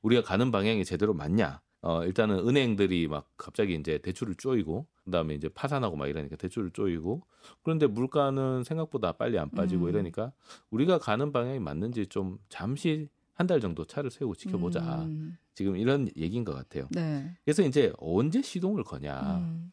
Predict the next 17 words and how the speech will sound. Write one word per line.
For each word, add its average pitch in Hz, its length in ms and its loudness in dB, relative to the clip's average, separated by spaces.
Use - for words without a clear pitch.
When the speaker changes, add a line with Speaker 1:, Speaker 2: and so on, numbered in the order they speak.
Speaker 1:
언제 151 500 2
시동을 202 340 6
거는 117 240 4
거는, 120 260 4
다시 120 200 -2
시동을 143 260 2
거는 95 240 -2
거는 85 580 -2
이제, 67 300 -6
이제 78 160 -4
멈추는 90 460 -2
거를 80 280 -2
이제 71 180 -2
다시 78 360 -8
재개하는 80 460 -2
거고, 67 260 -12
Speaker 2:
네. 160 300 -8